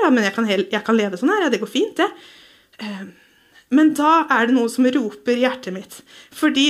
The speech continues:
vi jobber jo på bibelskole, Tønsberg bibelskole, og vi utruster mennesker til å leve helhjertet for Jesus. Og det er vår bønn, at ikke det bare er et bibelskoleår, men at det er, blir et liv. Men hva med de som har stoppet å brenne?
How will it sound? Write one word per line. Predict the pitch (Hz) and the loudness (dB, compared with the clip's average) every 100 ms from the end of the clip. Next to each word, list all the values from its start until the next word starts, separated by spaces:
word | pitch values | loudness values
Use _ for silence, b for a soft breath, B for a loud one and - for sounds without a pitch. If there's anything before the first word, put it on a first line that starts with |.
| 254 | 2
vi | 277 277 269 202 - | 2 4 2 -2 2
jobber | 262 214 214 | 2 4 0
jo | 226 | 0
på | |
bibelskole, | 214 202 - 277 302 | -2 -2 -2 0 0
Tønsberg | 240 247 240 | 0 0 -2
bibelskole, | 190 202 - 208 | -4 -6 -2 0
og | 262 | 0
vi | 269 254 240 | 0 0 0
utruster | 247 277 269 294 | 0 -2 0 0
mennesker | 240 170 - 240 254 254 | 0 -2 -8 -2 -2 -2
til | - 247 | -2 2
å | 254 | 2
leve | 226 185 202 | 2 -2 -4
helhjertet | 226 196 - 214 | -2 -2 -4 -8
for | 220 | -8
Jesus. | 202 175 - - - _ B B B B B 247 | -8 -12 -20 -20 -20 _ B B B B B 0
Og | 254 262 226 220 | 2 2 0 0
det | 277 285 | 0 2
er | 247 240 | 0 0
vår | 208 - | -2 0
bønn, | 285 349 339 | 0 2 0
at | 240 247 | -2 -4
ikke | 240 233 | -4 -2
det | 214 220 | -2 0
bare | 208 - | -2 -2
er | 190 180 | -6 -8
et | 175 | -4
bibelskoleår, | 285 285 277 - 277 277 285 | 0 0 0 0 2 4 4
men | 254 226 | 2 0
at | 220 226 | 0 -2
det | 202 | -2
er, | 196 196 - | -2 -6 -6
blir | 220 220 233 | -4 -2 -4
et | 233 226 | -4 -2
liv. | 302 349 B B B B 294 | 0 -2 B B B B 0
Men | 269 | 2
hva | 269 285 339 | 2 2 2
med | 294 | 2
de | 294 | 2
som | 294 320 | 2 0
har | 349 | 0
stoppet | 359 - - 311 | -2 -6 -2 0
å | 330 | 0
brenne? | 359 349 370 | 0 0 0